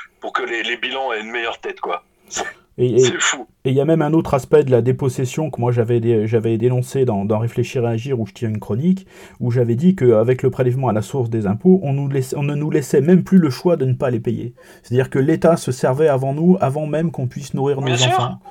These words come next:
Speaker 2: Et, et ça, très,
Speaker 1: Bien,
Speaker 2: très,
Speaker 1: bien sûr.
Speaker 2: personne l'a vu, personne l'a vu.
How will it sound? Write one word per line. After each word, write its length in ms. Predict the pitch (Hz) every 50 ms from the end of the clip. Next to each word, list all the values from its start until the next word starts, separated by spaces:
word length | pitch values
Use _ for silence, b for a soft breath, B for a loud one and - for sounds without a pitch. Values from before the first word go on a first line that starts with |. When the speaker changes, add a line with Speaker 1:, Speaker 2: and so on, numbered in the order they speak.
| B B B B
Speaker 2:
Et, 180 | - - - -
et 40 | -
ça, 200 | - - 180 180
très, 200 | - - 196 196
Speaker 1:
Bien, 100 | 175 -
Speaker 2:
très, 80 | - -
Speaker 1:
bien 140 | 135 156 165
sûr. 160 | - - -
Speaker 2:
personne 500 | 226 190 190 - - 233 220 208 202 190
l'a 80 | 190
vu, 240 | 180 190 214 202 185
personne 560 | 190 - 196 185 - - - 214 202 190 190
l'a 80 | 190 190
vu. 220 | 185 190 196 -